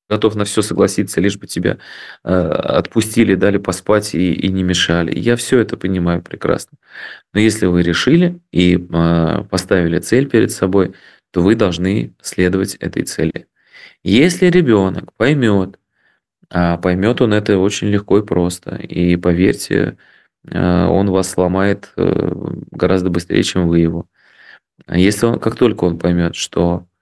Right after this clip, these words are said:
вы, перекладывая его обратно в кроватку, вернули его к себе, потому что он немножко расстроился и опять начал плакать, все, считайте, что вы эту битву проиграли.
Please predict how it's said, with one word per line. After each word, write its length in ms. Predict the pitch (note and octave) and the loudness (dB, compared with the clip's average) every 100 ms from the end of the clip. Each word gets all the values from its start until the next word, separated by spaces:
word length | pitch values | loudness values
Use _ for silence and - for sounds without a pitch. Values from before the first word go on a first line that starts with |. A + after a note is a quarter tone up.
| _ _ _ _ _ | _ _ _ _ _
вы, 440 | F#2 F#2+ F2+ F2+ - _ _ - | 0 2 2 -2 -12 _ _ -2
перекладывая 680 | G2 G2+ G#2+ F2+ F2 F2 F2 | 0 2 0 0 0 0 0
его 340 | E2+ F#2 F2+ | 2 2 2
обратно 380 | F2 F2+ F2 F2+ | 2 0 -2 -4
в 60 | - | -2
кроватку, 640 | F#2+ F#2 F2 - - - _ _ _ _ - | 0 2 0 -2 -14 -20 _ _ _ _ -2
вернули 540 | G2 A2+ A#2+ A2+ F#2 | 2 4 4 4 4
его 340 | F2+ F2+ F2+ E2+ | 4 2 2 0
к 60 | - | -2
себе, 380 | - F2+ F2+ | -4 2 2
потому 480 | F2 E2+ F2 G#2 G#2 | 0 -2 0 2 2
что 200 | - - | 0 0
он 280 | F2+ F2 E2+ | 2 2 0
немножко 500 | E2 E2+ E2 - - | 0 0 -2 -6 -4
расстроился 720 | E2+ - G2 D3 G#3 F#3+ - F#2 | -4 -2 0 4 6 4 2 0
и 40 | |
опять 420 | F2 F2+ F#2 F2 | 2 2 0 0
начал 320 | F2 F2 - - | -6 -6 -8 -6
плакать, 460 | - - - _ _ _ _ _ _ _ _ _ _ _ _ _ _ | -4 -4 -8 _ _ _ _ _ _ _ _ _ _ _ _ _ _
все, 340 | - - F2+ | -6 2 2
считайте, 540 | F2 - - C3+ E3 - | 2 -4 0 0 0 -2
что 480 | - - F#2+ F#2+ F2+ | -4 0 2 4 2
вы 180 | F2+ A#2+ | 4 4
эту 160 | C3 F2+ | 4 0
битву 300 | F#2 G#2 F#2+ | 0 0 -2
проиграли. 640 | - F#2+ F2+ E2+ F2 - | 0 0 2 2 0 -4